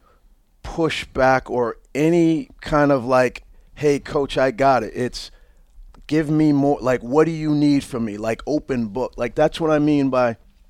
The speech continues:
his coachability is, like, really, really high. It's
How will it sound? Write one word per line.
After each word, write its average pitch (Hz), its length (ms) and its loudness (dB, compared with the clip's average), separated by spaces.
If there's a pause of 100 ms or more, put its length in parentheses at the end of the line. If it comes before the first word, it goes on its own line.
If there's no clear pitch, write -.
(380)
his 127 140 -10
coachability 151 720 0
is, 113 180 -6
like, 110 240 -8 (100)
really, 151 600 0
really 135 380 -2
high. 107 360 0
It's - 240 -10